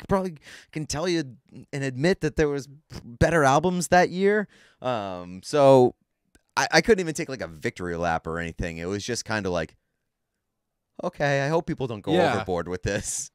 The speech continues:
Speaker 2: Yeah, and Charlotte tweeted, um, "Look,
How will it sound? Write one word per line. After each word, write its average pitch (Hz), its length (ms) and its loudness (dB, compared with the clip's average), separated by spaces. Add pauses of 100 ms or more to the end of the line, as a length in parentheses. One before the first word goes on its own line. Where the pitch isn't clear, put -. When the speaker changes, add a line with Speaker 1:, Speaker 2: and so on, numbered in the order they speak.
Speaker 2:
Yeah, 196 240 -4
and 170 340 -8
Charlotte 208 560 -8
tweeted, 123 600 -12
um, 101 500 -14 (800)
"Look, 139 360 -8